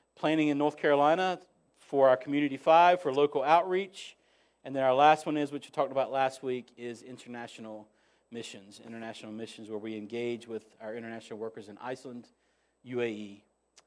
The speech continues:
and Gospel to Okinawa to see existing churches strengthened and new churches planted. I preached way too long on Second John, uh, so I won't spend much time talking about what that looks like.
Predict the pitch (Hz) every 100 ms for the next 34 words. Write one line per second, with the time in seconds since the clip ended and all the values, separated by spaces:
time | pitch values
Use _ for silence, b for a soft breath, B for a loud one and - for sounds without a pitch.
0 | 113 113 107 104 107 - 107 - - 101
1 | 98 98 87 107 _ _ _ _ 120 -
2 | 120 107 101 117 - 113 107 - 113 -
3 | 101 - - 120 110 - 101 101 _ _
4 | _ _ 104 104 107 110 107 113 104 101
5 | _ 117 107 - 117 - 175 147 - 123
6 | 139 147 131 131 120 - 127 - 104 120
7 | 127 160 b b b b 120 113 110 120
8 | 123 120 - 113 117 123 - 139 127 117
9 | - 131 - 120 113 110 113 110 117 123
10 | - 123